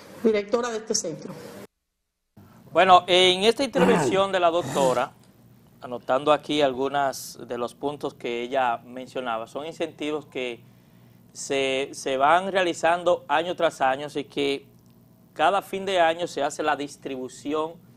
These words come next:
Speaker 2: de los mismos, pero la denuncia es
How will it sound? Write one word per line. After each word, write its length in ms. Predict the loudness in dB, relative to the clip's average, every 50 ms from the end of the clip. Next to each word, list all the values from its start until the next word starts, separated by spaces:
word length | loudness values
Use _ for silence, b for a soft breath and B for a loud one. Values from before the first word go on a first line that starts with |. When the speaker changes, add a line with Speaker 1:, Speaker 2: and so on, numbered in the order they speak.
| b b b b b b b b b b b b -20
Speaker 2:
de 220 | -14 -6 -4 -2
los 160 | -2 -2 -2
mismos, 480 | -4 -4 -4 -4 -4 -6 -10 -14 -14 -16 -12 _
pero 380 | 2 4 6 6 6 4 2 0 -6 -16 _ _ _ _ _ -12 -2
la 180 | 4 4 4
denuncia 480 | 4 4 0 -4 -8 -2 2 4 4 6
es 480 | 6 4 2 -2 -4 -12 -18 -20 -20